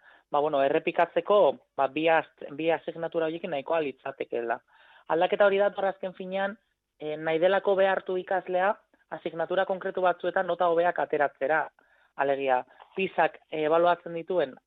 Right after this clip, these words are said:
eh, asignatura edo ikasgai horietan nota hobeak ateratzera. Horregatik, eh, horren beste garrantzi,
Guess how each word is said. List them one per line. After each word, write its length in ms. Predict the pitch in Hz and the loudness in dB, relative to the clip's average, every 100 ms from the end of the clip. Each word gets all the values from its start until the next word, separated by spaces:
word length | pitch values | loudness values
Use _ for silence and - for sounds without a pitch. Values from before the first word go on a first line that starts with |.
| 143 | -14
eh, 180 | 135 131 | -10 -10
asignatura 600 | 131 165 160 165 170 170 | -8 -8 -4 -4 -2 0
edo 100 | 165 | 0
ikasgai 380 | 160 165 170 160 | -2 -4 -2 -4
horietan 300 | 160 170 185 | -4 -4 -4
nota 200 | 160 165 | -2 0
hobeak 280 | 147 139 131 | 0 0 -2
ateratzera. 480 | 131 135 - 135 139 | -4 -4 -6 -8 -6
Horregatik, 580 | 135 160 170 196 196 _ _ _ _ _ | -4 -2 -2 -6 -10 _ _ _ _ _
eh, 140 | - | -6
horren 260 | 139 139 170 | -4 -2 -2
beste 220 | 180 175 | -2 0
garrantzi, 560 | 156 160 180 175 - | 0 0 -2 -4 -6